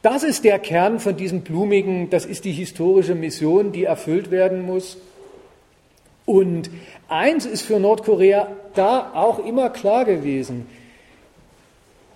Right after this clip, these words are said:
Nicht einfach nur irgendwie die Vereinigung der koreanischen Halbinsel, um die geht's, sondern die wirkliche, wenn man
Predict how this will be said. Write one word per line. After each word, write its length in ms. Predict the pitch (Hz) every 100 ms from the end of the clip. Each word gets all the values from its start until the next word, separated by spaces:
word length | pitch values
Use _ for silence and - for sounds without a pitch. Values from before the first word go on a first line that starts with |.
| -
Nicht 200 | 165 220
einfach 360 | - 233 233 214
nur 320 | 208 208 208
irgendwie 760 | 202 262 320 262 143 185 180 165
die 180 | 165 180
Vereinigung 720 | 190 147 151 196 196 170 156
der 220 | 160 156
koreanischen 880 | 156 180 165 160 147 160 156 - 123
Halbinsel, 580 | 135 135 135 139 135 147
um 240 | 156 143
die 220 | - 143
geht's, 500 | 127 127 110 107 - - _ - - _ _ _ _
sondern 640 | - 160 185 240 247 240 - -
die 200 | 170 143
wirkliche, 760 | 175 285 - 247 233 220 214 - - - -
wenn 140 | 170 175
man 160 | 170